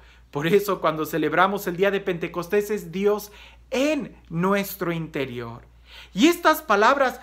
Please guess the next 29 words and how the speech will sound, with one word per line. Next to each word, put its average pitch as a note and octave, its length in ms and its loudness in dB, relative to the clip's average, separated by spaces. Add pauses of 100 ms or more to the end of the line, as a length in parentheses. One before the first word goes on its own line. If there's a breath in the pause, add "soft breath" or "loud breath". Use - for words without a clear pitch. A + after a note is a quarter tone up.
(100 loud breath)
son D4 320 -2
muy D4+ 120 0
profundas A#3+ 680 0
y - 20 -2
no A#3+ 220 2
lo C4 160 4
malinterpretes. F#3+ 1080 -2 (220 soft breath)
Alguien G3+ 280 2
pudiera G3 360 4
decir, E3+ 300 -4
"Bueno, G3+ 260 0
es F#3 140 -4
que G#3+ 140 -4
Dios G3+ 200 0
nos G#3 160 -4
está F#3+ 220 -2
dando G3 320 -2
condiciones F3 640 -6
para D3 340 -2
que, C#3 460 -8 (120)
a, - 360 -6
que D#3 180 -4
Él G3 140 -2
nos F#3+ 180 -4
ame". G#3 380 -2
No, F3+ 340 -2 (460 soft breath)
observemos G#3+ 720 0
muy A3+ 180 -2
bien. G3 400 -2